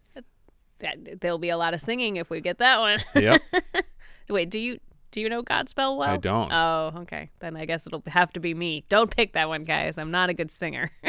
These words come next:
Speaker 1: <laughs>
Speaker 2: Godzilla versus Megalon. Jun Fukuda's kaiju film pitting Godzilla against Megalon with appearances from Gigan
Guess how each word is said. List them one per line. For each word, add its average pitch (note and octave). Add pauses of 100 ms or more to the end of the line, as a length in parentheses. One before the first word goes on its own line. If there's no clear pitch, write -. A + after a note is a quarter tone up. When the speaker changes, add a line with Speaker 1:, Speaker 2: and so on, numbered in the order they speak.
Speaker 1:
<laughs> -
Speaker 2:
Godzilla E3
versus E3+
Megalon. A2+ (340)
Jun G3
Fukuda's F3
kaiju D#3+
film A2+
pitting A#2
Godzilla B2+
against A#2+
Megalon B2
with C3+
appearances D3+
from A#2
Gigan C#3